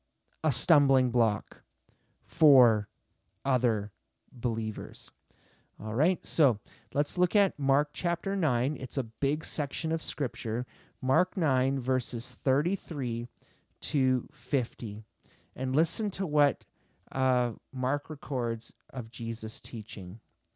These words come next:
They came to Capernaum, and when he was in the house, he began to question them.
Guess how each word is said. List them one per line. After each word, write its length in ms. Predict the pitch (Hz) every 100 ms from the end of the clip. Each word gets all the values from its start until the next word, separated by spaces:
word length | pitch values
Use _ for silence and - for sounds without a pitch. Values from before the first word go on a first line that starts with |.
| _ _ _ _ -
They 100 | 151
came 300 | - 202 285
to 120 | 269
Capernaum, 760 | - 170 - 165 127 95 101 -
and 220 | 139 135
when 180 | 139 165
he 200 | 170 202
was 200 | 190 160
in 120 | 180
the 80 | 175
house, 340 | 135 92 120
he 100 | -
began 420 | 131 131 127 123
to 100 | 120
question 560 | 135 - 175 - - 131
them. 260 | 104 98